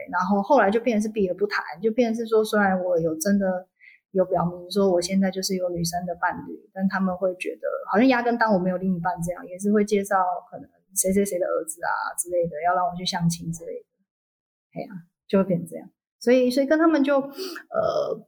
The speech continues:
不，不会再去刻意谈这件事情的啦，坦白说，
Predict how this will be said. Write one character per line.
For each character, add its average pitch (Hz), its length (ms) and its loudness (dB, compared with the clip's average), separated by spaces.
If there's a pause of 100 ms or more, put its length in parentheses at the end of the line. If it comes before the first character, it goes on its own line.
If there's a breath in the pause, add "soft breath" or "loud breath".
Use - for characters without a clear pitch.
(140)
不， 202 640 0 (140)
不 247 140 6
会 330 120 6
再 311 140 2
去 311 80 -2
刻 302 180 0
意 285 60 0
谈 208 200 0
这 214 100 4
件 214 160 2
事 214 120 0
情 - 180 -4
的 - 100 -10
啦， - 240 -6
坦 - 140 -4
白 - 180 -8
说， - 360 -4